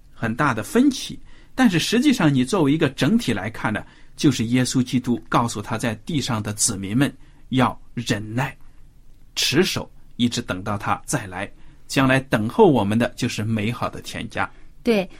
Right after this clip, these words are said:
Speaker 2: 这个圣经最后的话呢，就说：“是了，我必快来。”那么使徒约翰的回应说：“主啊，我愿你来。愿主耶稣的恩惠常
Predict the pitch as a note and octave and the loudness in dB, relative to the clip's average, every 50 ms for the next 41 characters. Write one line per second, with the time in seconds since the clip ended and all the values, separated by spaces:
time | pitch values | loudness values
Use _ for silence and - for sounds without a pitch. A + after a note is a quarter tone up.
0 | - - - - C#4 A#3+ A3+ A3 - - D#4 C4+ C4 - D4 D4 D4 - - - | -20 -20 -4 0 2 4 4 4 8 8 10 10 10 10 10 10 10 8 8 6
1 | G#4 F4+ D#4 - - F#4+ D#4 C4+ G#3+ G3+ - - B3+ A3 G#3 F#3 F3+ G3 G3+ F3 | 6 6 6 4 4 4 4 4 4 2 2 0 0 2 0 -2 -4 -4 -6 -4
2 | - G#3 G3+ G3 - - - - D#4+ C#4 A3 G3+ F#3 - - A3+ A3 A3 G3+ E3+ | -4 -4 -4 -2 2 4 4 6 6 6 6 4 2 2 2 4 4 4 4 2
3 | E3+ - - F4 F4 D4 G3+ - - - - - D#4 A#3 F3+ D#3+ D#3 D3 C#3+ D#3 | -2 -4 0 2 2 2 2 0 -6 -6 -4 -2 -2 -2 -4 -6 -8 -8 -8 -8
4 | E3 E3+ - - - - - - - - - - - - - - - - B3+ C4 | -8 -8 -10 -16 -18 -20 -20 -20 -20 -20 -20 -20 -20 -20 -20 -20 -2 2 4 6
5 | B3 A#3 G#3+ G3 - - - - - - - - - - - D4 C4+ G#3+ C4+ D4+ | 6 6 4 2 -4 -8 -16 -20 -20 -20 -20 -10 -2 0 2 2 4 4 6 6
6 | D4+ D4+ D4 C#4 C4+ D4 B3 A#3 G#3 - A3+ F#3+ G#3+ A#3 A#3+ G3 E3+ - G#3 F#3+ | 8 6 6 6 6 6 4 4 2 0 -2 2 4 4 4 4 2 -2 -4 -4
7 | - - - G#3 E3 E3+ E3 F#3 F3 E3 - - - G3+ F#3 F#3+ G#3 C4+ C#4+ C4 | -4 -2 -4 -4 -2 -2 -4 -4 -4 -4 -8 -2 0 0 2 4 4 4 4 4
8 | G#3+ G3 F3 D#3+ D#3 C#3+ C#3+ D3 D3 - - - - - - - - E4 G#4 G#4+ | 4 2 0 -2 -4 -6 -10 -10 -10 -12 -16 -20 -20 -20 -20 0 4 4 6 6
9 | F#4+ D4+ - C4 A#3+ C#4 E4+ F4+ E4+ - F#4 F#4+ F4+ D#4 E4 G4 G4+ G4 - F#4 | 6 4 4 6 6 6 6 4 4 4 4 4 6 4 4 4 4 2 2 0
10 | - - - - - C4 C4+ | 2 0 -2 0 2 4 4